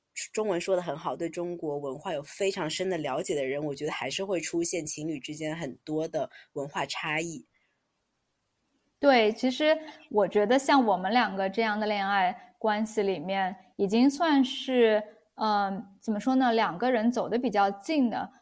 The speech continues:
Speaker 2: 就比如说我跟 Alma 都属于在国外受过教育，也，呃，居住了一段时间，然后我们两个人的男朋友或者伴侣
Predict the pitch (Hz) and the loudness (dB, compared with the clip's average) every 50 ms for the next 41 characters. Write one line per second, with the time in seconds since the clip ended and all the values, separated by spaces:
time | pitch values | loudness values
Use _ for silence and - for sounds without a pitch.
0 | _ _ - - 247 220 214 208 196 208 208 254 240 233 233 220 175 - 208 226 | _ _ -4 -2 -2 0 2 4 4 4 4 2 4 4 4 4 4 2 0 -2
1 | 226 - 226 247 262 254 247 220 202 208 214 220 233 226 - 220 190 185 185 190 | 0 0 2 2 4 4 4 2 0 0 0 0 -2 -2 -4 -4 -4 -2 -2 -2
2 | 190 - 233 214 202 185 196 190 - 190 185 196 214 208 196 185 170 - - _ | 0 0 2 2 2 2 0 -2 0 0 2 4 4 4 2 2 -2 -6 -12 _
3 | _ _ - - 226 208 - 196 196 196 - 254 240 214 202 190 175 165 160 170 | _ _ -8 -6 -4 -2 0 0 -2 0 2 4 4 4 4 0 -2 -4 -4 -4
4 | 190 175 156 143 - - _ _ _ _ - 190 180 165 190 - 254 233 - 294 | -4 -4 -4 -6 -8 -10 _ _ _ _ -8 -6 -6 -6 -4 -2 -2 0 0 2
5 | 269 240 208 185 208 - 208 196 196 185 - - 175 170 - - 202 196 190 202 | 0 2 0 0 -2 -4 -4 -4 -4 -6 -6 -8 -8 -8 -6 -6 -6 -4 -6 -8
6 | - _ _ _ _ _ - 202 202 202 247 240 226 214 196 185 190 226 254 240 | -10 _ _ _ _ _ 0 0 2 4 6 6 6 6 4 2 2 2 2 2
7 | 185 - 208 220 226 202 185 190 185 196 196 196 196 202 - - _ _ _ - | 2 2 2 2 2 2 0 -2 -2 0 2 2 0 0 -4 -8 _ _ _ -4
8 | 190 208 214 - 202 190 190 202 208 190 196 196 - 208 190 185 156 - 214 214 | -2 -2 0 -2 -2 -4 -2 0 2 0 0 0 -2 -2 -2 -2 -2 0 0 0
9 | 208 202 190 175 156 139 - - | 0 -2 -4 -4 -4 -4 -6 -8